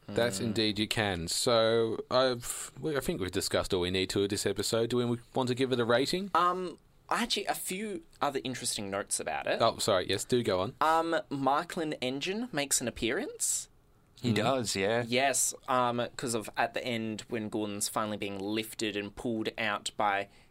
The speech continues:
Speaker 2: James and Henry, although you really can't see Henry.
Speaker 1: Mm.
Speaker 3: That's another interesting
Speaker 2: Mm.
Speaker 3: thing, is that, um, James and Henry are pulling, um, Gordon back onto the turntable, but when they film that shot, Henry is not on tracks, I don't think.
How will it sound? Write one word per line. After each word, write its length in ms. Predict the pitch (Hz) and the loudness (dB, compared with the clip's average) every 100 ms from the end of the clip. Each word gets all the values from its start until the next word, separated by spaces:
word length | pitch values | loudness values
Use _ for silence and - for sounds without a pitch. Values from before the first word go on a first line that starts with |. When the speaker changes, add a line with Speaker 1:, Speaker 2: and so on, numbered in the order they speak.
| - | -6
Speaker 2:
James 380 | 160 165 156 131 | -2 0 0 -2
and 100 | 110 | -2
Henry, 420 | 160 151 110 101 | -2 -2 -2 -4
although 460 | - 113 107 110 - - - - - | -4 -2 0 -2 -6 -18 -20 -20 -10
you 80 | 120 | -6
really 300 | 165 185 - | -4 -4 -4
can't 260 | 113 110 | -6 -4
see 200 | - 143 | -4 -4
Henry. 440 | 120 82 82 151 208 _ - | -6 -8 -8 -8 -10 _ -14
Speaker 1:
Mm. 200 | - 104 | -6 0
Speaker 3:
That's 200 | 247 247 | 2 4
another 380 | 202 196 214 165 | 4 6 4 4
interesting 500 | 123 120 - 104 101 | 4 2 2 2 2
Speaker 2:
Mm. 60 | |
Speaker 3:
thing, 240 | 113 104 104 | 2 2 2
is 180 | 107 - | 2 4
that, 280 | 113 107 - | 4 4 4
um, 300 | 113 113 113 | 4 4 2
James 300 | 123 120 113 | 2 2 0
and 100 | 104 | -2
Henry 260 | 117 107 101 | 0 2 0
are 40 | |
pulling, 720 | 101 - - 131 120 107 101 - - - - | 0 -4 0 4 4 2 0 -4 -12 -20 -8
um, 560 | - 101 95 92 95 92 - | 0 2 2 0 -4 -6 0
Gordon 380 | 107 101 95 | 2 4 2
back 200 | 90 107 | 2 0
onto 200 | 101 98 98 | 0 -2 -2
the 80 | 92 | -2
turntable, 640 | 101 104 107 104 95 95 - | -2 -2 0 0 0 0 2
but 280 | 92 - - | 0 0 -8
when 400 | 98 110 117 101 | -4 0 0 2
they 120 | 95 | 0
film 300 | - 127 104 | 0 -2 0
that 180 | 92 - | -2 -2
shot, 340 | - 117 95 - - - | 2 2 2 -4 -18 -10
Henry 420 | - 127 110 107 104 | -2 0 2 0 0
is 120 | 98 | 0
not 200 | 104 - | 0 0
on 220 | 101 92 | -2 -4
tracks, 400 | 85 123 131 - | -4 -6 -4 -4
I 60 | 120 | -2
don't 180 | 92 71 | -4 -6
think. 320 | 80 92 - | -8 -8 -14